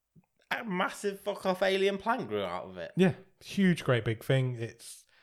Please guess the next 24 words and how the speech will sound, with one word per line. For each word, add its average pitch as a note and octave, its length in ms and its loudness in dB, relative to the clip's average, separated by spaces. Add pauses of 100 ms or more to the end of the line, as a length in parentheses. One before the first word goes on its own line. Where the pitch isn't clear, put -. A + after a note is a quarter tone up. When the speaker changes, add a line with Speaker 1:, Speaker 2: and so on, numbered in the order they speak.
(440)
Speaker 2:
massive. G2 560 -2 (240)
It's - 140 -8
like D3 120 4
city - 380 -2
blocks A2+ 440 -6
wide. - 280 -8
Speaker 1:
Yeah. F#2+ 60 -20
Speaker 2:
It's - 140 -18
huge. F2+ 360 -20
Speaker 1:
Which, G3+ 240 2
as F#3+ 200 4
we G3 80 0
say, F#3 240 6
the D3+ 100 -4
good G3+ 240 4
thing F#3 160 2
is A#2+ 340 -2 (120)
it D3 80 -4
started C#3+ 420 0
to E3+ 80 -8
help E3 300 -2
cleanse D#3 320 0
the D#3 80 -2
atmosphere. B2+ 600 -6